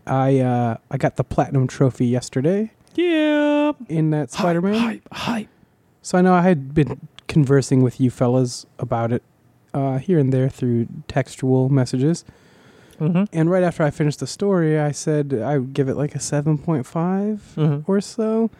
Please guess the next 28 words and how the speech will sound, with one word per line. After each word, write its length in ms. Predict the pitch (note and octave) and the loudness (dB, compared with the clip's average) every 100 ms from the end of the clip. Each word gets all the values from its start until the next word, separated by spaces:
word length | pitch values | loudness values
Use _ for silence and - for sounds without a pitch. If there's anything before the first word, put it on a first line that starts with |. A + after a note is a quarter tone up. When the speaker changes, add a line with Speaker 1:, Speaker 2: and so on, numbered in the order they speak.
| _ _ _ _ _ _ _ - | _ _ _ _ _ _ _ 0
Speaker 1:
I'm 220 | D#3 D#3 | 2 2
up 180 | A#3+ - | 2 2
a 40 | G#3+ | 2
little 260 | F#3 E3 | 4 4
bit 300 | C3 C3+ B2 _ - | 4 2 0 _ -6
now 460 | D3 D3 C3+ B2+ B2+ | 0 2 2 2 2
that, 280 | C3 A#2+ - | 2 0 -4
um, 420 | C#3 B2 A#2 A2+ - - _ _ _ _ _ | -6 -4 -2 -4 -6 -16 _ _ _ _ _
it's 240 | - C#3+ - | -8 -8 -4
been 500 | - B2 B2+ C3 B2 _ - | 0 2 2 -2 -8 _ -4
a 80 | |
little 220 | C#3 C#3+ C#3+ | 0 2 2
bit 200 | D3+ C#3 | 0 0
since 220 | - D#3 | -2 -2
I 60 | C#3+ | -2
finished 380 | - E3+ - | 2 0 0
the 80 | F#3 | -6
story. 520 | - - A3 A#3 B3 - - | -4 0 2 4 0 -4 -2
Speaker 2:
Mm-hmm. 280 | D#3 D3 C3+ C3 _ _ _ - - - _ _ | 2 4 2 -4 _ _ _ -20 -20 -20 _ _
Speaker 1:
I 80 | - | -6
think 240 | - G3+ E3 | 0 2 4
I 120 | D3 | 4
would 140 | C#3 | 2
give 160 | C3+ B2+ | 0 0
it 60 | |
a 40 | A#2+ | -2
solid 380 | - B2 A#2 - | -4 -4 -4 -4
eight 220 | D3+ F3+ | -2 -2